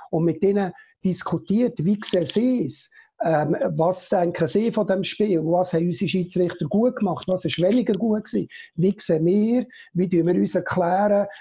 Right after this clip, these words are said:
wenn sie eine Frage haben zu einer Situation, wo,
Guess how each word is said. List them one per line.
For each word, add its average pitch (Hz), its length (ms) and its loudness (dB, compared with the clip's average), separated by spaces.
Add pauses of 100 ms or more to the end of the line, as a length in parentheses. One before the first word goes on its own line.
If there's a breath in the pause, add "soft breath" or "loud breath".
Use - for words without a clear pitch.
(120)
wenn 147 140 -2
sie 160 120 0
eine 139 100 -2
Frage 185 400 2
haben 202 140 0
zu 160 120 -2
einer 156 220 0
Situation, 180 800 0
wo, 160 240 0